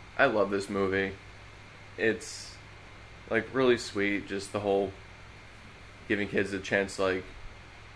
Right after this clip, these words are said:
rock and do all these cool, fun things. Like, as a musician myself, I like it a lot. I wish I had a teacher kinda like that. It's not, objectively, it's not, like, a good movie. Like, it's not gonna win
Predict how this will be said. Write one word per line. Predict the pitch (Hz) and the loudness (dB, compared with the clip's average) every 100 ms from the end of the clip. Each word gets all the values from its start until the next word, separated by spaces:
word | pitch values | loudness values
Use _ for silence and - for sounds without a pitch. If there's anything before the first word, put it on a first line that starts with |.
| - | -6
rock | - 110 110 | 0 2 2
and | 107 | 4
do | 107 | 6
all | 107 | 6
these | 107 104 - - - - - - | 6 2 -6 -14 -18 -18 -18 -8
cool, | - 110 | 4 4
fun | 107 104 101 | 6 6 4
things. | 98 98 98 101 98 - - - - - - - - - | 4 4 4 2 -4 -8 -14 -18 -18 -18 -18 -18 -18 -4
Like, | 107 | 4
as | 104 101 | 6 6
a | |
musician | 101 101 101 | 2 0 2
myself, | 95 101 98 95 95 - - | 0 2 6 6 4 -4 -6
I | - 95 92 92 - - - - - - - | 0 2 2 -4 -16 -18 -18 -18 -18 -12 0
like | 101 95 | 2 4
it | |
a | 95 | 4
lot. | 95 | 6
I | 92 | 6
wish | 95 101 | 6 6
I | |
had | 95 | 4
a | |
teacher | 90 95 95 | 4 0 0
kinda | 92 95 | 2 4
like | 95 92 | 4 2
that. | 95 95 95 - - - - - - - | 4 4 4 2 -12 -18 -18 -18 -18 -6
It's | - 127 | -2 2
not, | 151 175 160 - - - - - - - | 4 4 2 -2 -16 -18 -18 -18 -18 -6
objectively, | - 135 160 156 170 | -4 4 4 4 2
it's | 160 185 | 0 2
not, | |
like, | 185 180 | 2 4
a | 127 | 4
good | 107 92 123 120 113 | 2 2 6 8 8
movie. | 117 120 123 117 123 120 113 | 4 6 6 6 6 6 6
Like, | 110 104 | 6 6
it's | - | 6
not | 147 123 | 6 8
gonna | 139 120 | 8 8
win | - 120 110 | 8 6 6